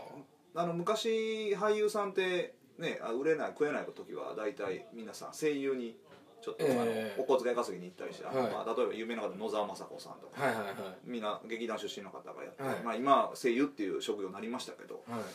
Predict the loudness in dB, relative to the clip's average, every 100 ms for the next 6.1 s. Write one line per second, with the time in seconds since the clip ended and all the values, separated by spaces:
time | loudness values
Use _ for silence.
0 | -4 0 4 4 4 4 4 4 0 4
1 | 6 4 2 0 0 -2 0 0 2 0
2 | 0 -4 -12 -6 -4 -4 -4 -6 -2 -2
3 | -4 -14 _ -16 -14 -14 -16 -20 _ _
4 | 0 6 6 6 -2 -6 -8 -14 -18 -20
5 | _ -20 _ _ _ _ -16 -12 -2 2
6 | 2